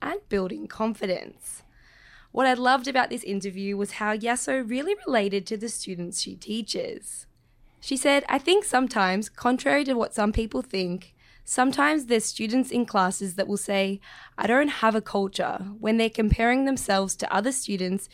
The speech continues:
who might have come from overseas or their families are from migrant or refugee backgrounds.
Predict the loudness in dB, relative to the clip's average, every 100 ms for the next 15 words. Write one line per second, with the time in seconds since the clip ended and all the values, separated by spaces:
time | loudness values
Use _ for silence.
0 | -20 -12 -2 2 2 2 0 2 2 2
1 | 0 2 0 -2 -4 -2 -2 -4 -6 -10
2 | 0 4 4 4 2 2 2 0 0 -2
3 | 0 0 2 0 2 0 2 0 2 0
4 | -2 -6 -6 -2 -2 -2 -2 -4 -4 -8
5 | -10 -12